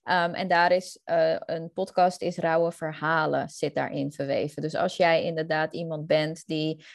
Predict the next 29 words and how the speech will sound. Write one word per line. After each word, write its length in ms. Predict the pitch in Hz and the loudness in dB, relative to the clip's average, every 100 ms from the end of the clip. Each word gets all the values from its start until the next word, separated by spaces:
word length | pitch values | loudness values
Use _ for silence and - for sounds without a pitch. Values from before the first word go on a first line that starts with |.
| - | -6
ehm, 320 | - 156 156 | 0 0 0
misschien 300 | 151 - 160 | -4 -4 -4
een 80 | 170 | 0
dierbare 440 | 170 175 175 175 | 0 2 2 2
bent 180 | 175 170 | 0 -4
verloren, 380 | - 156 160 160 | -4 0 2 0
het 160 | 165 - | -4 -4
fijn 260 | 160 165 | -4 -4
vindt 240 | - 160 160 | -4 -6 -4
om 160 | 160 | -4
ook 180 | 165 - | -6 -6
verhan-, 340 | 165 160 160 - | -6 -4 -6 -10
verhalen 480 | - 170 165 160 165 | -6 -2 0 0 -2
van 120 | - | -6
andere 280 | 160 165 175 | -6 -6 -8
vrouwen 460 | - 160 160 160 | -4 -2 -2 -4
te 80 | 165 | -4
horen, 340 | 165 151 156 | -2 -2 -2
want 140 | 151 151 | -4 -4
ik 60 | |
heb 160 | 151 151 | -2 -2
vrouwen 340 | - 156 160 | -4 -2 -2
daarin 240 | 160 160 165 | -2 -4 -6
geïnterviewd, 760 | - 175 170 - 175 170 170 | -8 -8 -8 -6 -2 -2 -2
eh, 240 | - 170 165 | -6 -4 -4
die 120 | 165 | -4
iemand 260 | 170 170 - | -6 -6 -6
zijn 180 | 165 | -6
verloren, 560 | - 160 160 165 170 | -6 -4 0 2 2